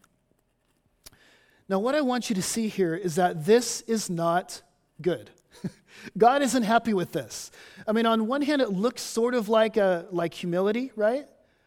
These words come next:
"Oh, I can't do it. I'm not good enough, God." But here, w-, God is not happy with him. In fact, at the very end, uh, of chapter four, God gets angry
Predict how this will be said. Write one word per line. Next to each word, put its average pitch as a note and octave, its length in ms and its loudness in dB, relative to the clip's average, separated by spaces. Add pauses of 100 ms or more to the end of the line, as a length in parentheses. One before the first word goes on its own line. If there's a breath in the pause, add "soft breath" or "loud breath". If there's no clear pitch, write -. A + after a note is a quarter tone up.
(120)
"Oh, C4+ 140 0
I B3+ 140 4
can't G#3+ 280 -2
do F#3 160 4
it. F#3+ 80 2
I'm G#3 140 2
not G#3+ 200 0
good F#3+ 120 0
enough, F3+ 200 -4
God." E3+ 300 4
But G3+ 140 -4 (500 soft breath)
here, E4+ 160 -2
w-, C#4 300 -6
God A#3+ 320 0
is C4+ 160 -4
not A3+ 300 -2
happy A3 360 -6
with E3 200 -4
him. G#2+ 260 -14 (460 soft breath)
In G#3 100 -2
fact, A#3+ 260 6
at A3+ 100 -2
the A3 80 2
very C4 380 2
end, A#3 260 0
uh, F#3 340 2
of F3+ 120 -6
chapter G#3 380 0
four, B3+ 380 -4
God G3+ 340 2
gets G3+ 240 0
angry A3 540 -4